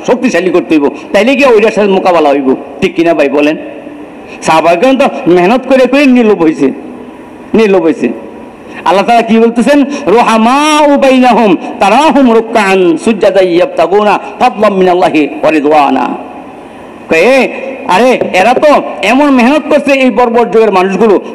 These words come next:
তারা তো একে অপরে বাই বাই হয়ে গেছে, বাই বাই হয়ে গেছে, আর কারো কাছে কোনো তারতম্য নাই। তুমি ছোট, আমি বড়, তুমি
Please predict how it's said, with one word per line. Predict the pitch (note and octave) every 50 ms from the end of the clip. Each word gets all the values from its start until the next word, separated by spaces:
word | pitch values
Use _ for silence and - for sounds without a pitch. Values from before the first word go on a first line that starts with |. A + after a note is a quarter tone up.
| - -
তারা | D#3+ E3 F3+ G#3
তো | - C#4+ C#4 C4 G3 - - - - -
একে | G3 G#3 B3 C4+ C4 - C4+ A#3+ A3+ -
অপরে | - G#3+ - G#3 F#3+ F3
বাই | - D#3+ D#3 D#3
বাই | D3 E3+ D#3+ D3
হয়ে | D#3 D3
গেছে, | C3 C3+ - - C3
বাই | A#2+ D3+ E3+ F#3+
বাই | G3+ A#3 A3 F3+
হয়ে | F#3+ F3+
গেছে, | E3+ E3+ D#3 E3+ D3+ C#3+ - - - - G3+ A#3 C4+
আর | C#4 C#4
কারো | - - G3+ G#3+ A3+
কাছে | A3+ A3 G#3
কোনো | G#3 G#3 G3+
তারতম্য | - A3 G3 - G3+ G3+ F#3+ F#3
নাই। | F3+ E3+ D3+ C3 - - - -
তুমি | B3 B3 A#3+
ছোট, | - A#3+ A3+ A#3
আমি | - F3 E3+ F#3+ A3 A#3
বড়, | G#3+ A3 G3+ F#3+ D#3 - - - - -
তুমি | A3+ A#3+ B3 A3+ A#3+